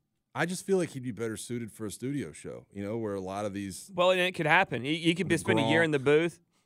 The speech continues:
Speaker 2: The thing
Speaker 1: Yeah.
Speaker 2: for me is, um, he's gonna, I, I hope they don't just boot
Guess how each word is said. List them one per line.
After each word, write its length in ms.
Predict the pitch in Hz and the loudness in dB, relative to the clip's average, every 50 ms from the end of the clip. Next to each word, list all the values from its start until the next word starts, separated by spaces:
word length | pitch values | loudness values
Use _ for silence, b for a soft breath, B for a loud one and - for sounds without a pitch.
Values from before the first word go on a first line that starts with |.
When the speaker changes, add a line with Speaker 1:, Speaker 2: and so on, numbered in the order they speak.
| _ _ | _ _
Speaker 2:
The 100 | - 156 | -2 0
thing 220 | 151 - 214 233 247 | 2 4 2 2 2
Speaker 1:
Yeah. 40 | 185 | 0
Speaker 2:
for 100 | 165 143 | 0 0
me 260 | 139 143 151 156 147 | 2 2 2 4 4
is, 260 | 131 123 123 117 - | 4 2 2 0 0
um, 360 | 131 120 117 117 117 113 - - | 2 4 4 4 2 0 -4 -4
he's 240 | 135 143 170 170 160 | -2 0 0 2 2
gonna, 180 | 170 156 135 135 - _ - | 2 0 0 -2 -2 _ 2
I, 100 | 156 - - 180 202 | 2 4 6 4 4
I 20 | 202 | 6
hope 240 | 180 190 180 143 | 4 2 0 2
they 100 | 131 147 | 2 2
don't 180 | 135 139 135 123 | 2 2 0 0
just 220 | 123 127 156 127 | -4 -6 -6 -2
boot 320 | 117 139 135 135 127 120 | 2 4 4 4 4 -2